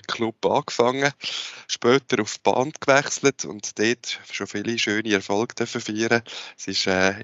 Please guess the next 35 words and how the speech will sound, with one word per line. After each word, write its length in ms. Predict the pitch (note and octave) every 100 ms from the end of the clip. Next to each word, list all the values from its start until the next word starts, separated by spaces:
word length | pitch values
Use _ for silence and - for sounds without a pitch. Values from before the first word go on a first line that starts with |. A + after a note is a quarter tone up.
| -
x-fache 720 | - - - G2 A2 - G#2+
Schweizer 380 | - G#2+ - A#2
Meisterin, 540 | G#2+ G#2+ - G#2 G#2
hat 180 | G#2 -
im 100 | G2
Weltcup 460 | G2 G#2+ - A2 G#2+ - - -
schon 160 | - G#2
dürfen 320 | A2 A2 G#2+
aufs 180 | G2+ -
Podest 440 | G2+ A#2 C#3+ -
steigen. 400 | C#3+ C#3+ - D3 - - - -
Ja, 240 | B2 D#3 E3 -
Aline, 380 | A#2 A#2+ A2+ A2
schön 240 | B2+ B2+
bist 260 | B2 A#2 -
du 40 |
da. 220 | B2+ D#3+ - - - - _ -
Und 160 | G#2+
so, 380 | - C3 C#3 B2+
wie 140 | A#2
ich 80 | A#2
gehört 280 | - B2 B2
habe, 140 | A#2
sagen, 380 | A2+ A#2+ B2+ B2+
kommst 320 | - A#2 -
du 60 | A2+
direkt 400 | A#2 C3 - -
vom 100 | A2
Zahnarzt, 600 | - A2+ C3+ D3 D3 -
dann 100 | A#2
nimmt 180 | A2+ A2+
es 100 | -
mich 100 | A2+
mal 240 | A2 G#2+ G#2
Wunder, 360 | A2+ B2+ B2+